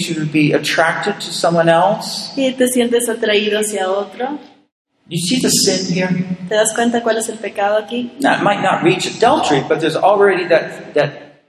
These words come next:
Speaker 1: accusation against God that what he has provided is not the best.
Speaker 2: Entonces, quizá no hayas llegado al acto de cometer adulterio, pero ya está el pecado de ese dedo acusador hacia Dios de no haberte dado lo que querías.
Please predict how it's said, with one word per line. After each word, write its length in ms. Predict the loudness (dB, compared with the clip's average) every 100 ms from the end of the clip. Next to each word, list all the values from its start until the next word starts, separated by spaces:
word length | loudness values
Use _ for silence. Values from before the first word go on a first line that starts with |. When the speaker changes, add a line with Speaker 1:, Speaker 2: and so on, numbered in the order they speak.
| _ -4
Speaker 1:
accusation 720 | -2 0 0 2 2 2 0
against 360 | 2 0 0 0
God 600 | 2 4 2 -2 -6 -12 -18 -20 -20 _ -20 -6 0
that 220 | 2 2
what 220 | 0 0
he 180 | 2 4
has 140 | 4
provided 600 | 0 2 4 4 2 0
is 220 | -6 0
not 460 | 4 4 4 0 -8
the 60 | -6
best. 640 | -4 -4 -8 -8 -12 -14 -6
Speaker 2:
Entonces, 340 | -2 0 -2
quizá 320 | -2 0 2
no 160 | 2 2
hayas 320 | 2 2 2
llegado 460 | 0 2 4 4 4
al 220 | 4 4
acto 260 | 2 2 2
de 80 |
cometer 360 | 2 -4 0 2
adulterio, 600 | 4 2 2 0 2 2 2
pero 180 | 2
ya 220 | 2 2 0
está 220 | 2 0
el 100 | 0
pecado 500 | -6 0 2 2 2
de 120 | 0 -4 -8 -6
ese 200 | 0 2
dedo 240 | 2 2
acusador 480 | 0 -2 0 -2 -2
hacia 260 | -2 -2
Dios 200 | 0 0
de 80 | 0
no 100 | -2
haberte 300 | -4 -4 -2
dado 260 | 2 2 0
lo 120 | -6
que 100 | -10
querías. 480 | -10 -10 -12 -14